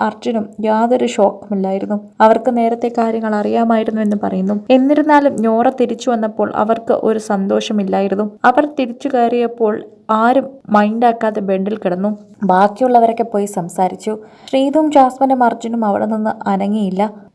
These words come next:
ജിൻഡപ്പൻ മാത്രമാണ് "വെൽക്കം ബാക്ക് നോറ" എന്ന് പറഞ്ഞ് നോറയെ അകത്തേക്ക് വിളിച്ചത്. ഇതാണ് ആ മനുഷ്യന്റെ ക്വാളിറ്റി. നോറ അത് മനസ്സിലാക്കിയെങ്കിൽ ഗുഡ്, നന്നായി പോകുന്നു. ഇങ്ങനെയാണ് നോറയുടെ വീഡിയോ വൈറലായതിനു പിന്നാലെ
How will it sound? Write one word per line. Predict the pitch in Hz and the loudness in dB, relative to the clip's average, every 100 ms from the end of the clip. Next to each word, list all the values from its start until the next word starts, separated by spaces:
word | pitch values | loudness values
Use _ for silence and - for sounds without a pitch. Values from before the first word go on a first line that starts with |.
| 202 | -2
ജിൻഡപ്പൻ | 214 226 262 277 262 | 0 4 4 4 2
മാത്രമാണ് | 240 240 262 254 240 220 202 202 | 0 0 -2 0 0 0 -2 -2
"വെൽക്കം | 202 202 240 | -2 -2 0
ബാക്ക് | 233 233 214 202 | 2 2 0 2
നോറ" | 220 226 208 | 4 2 0
എന്ന് | 208 202 | -2 -2
പറഞ്ഞ് | 190 196 - - - | -2 -2 -4 -8 -2
നോറയെ | 202 202 214 214 - | 2 2 2 -2 -2
അകത്തേക്ക് | 196 202 220 220 190 | -4 -2 -4 -4 -6
വിളിച്ചത്. | 180 185 208 - - - _ - 285 | -6 -2 -2 -2 -8 -20 _ 0 4
ഇതാണ് | 311 302 277 233 | 8 8 6 4
ആ | 240 | 2
മനുഷ്യന്റെ | 220 226 247 233 226 | 0 -2 -6 -8 -2
ക്വാളിറ്റി. | 185 175 180 226 233 - _ _ - 202 | -2 -2 -4 -10 -10 -14 _ _ -2 2
നോറ | 202 226 | 6 6
അത് | 240 - 240 226 | 4 2 0 0
മനസ്സിലാക്കിയെങ്കിൽ | 220 233 247 226 226 226 208 233 - 208 196 | 0 0 2 2 2 -4 -2 -4 -8 -12 -6
ഗുഡ്, | 226 214 - - - 220 | -6 -6 -10 -12 0 2
നന്നായി | 214 240 240 196 | 6 6 4 2
പോകുന്നു. | 170 180 208 214 - - _ _ 269 | 0 0 -4 -6 -14 -20 _ _ -2
ഇങ്ങനെയാണ് | 277 320 320 262 254 - 220 | 0 2 4 6 6 2 2
നോറയുടെ | 226 226 247 254 247 | 2 4 4 2 0
വീഡിയോ | 220 226 226 | -2 -4 0
വൈറലായതിനു | 202 208 214 233 226 220 | 0 0 2 2 2 0
പിന്നാലെ | 220 202 208 202 | -2 0 0 2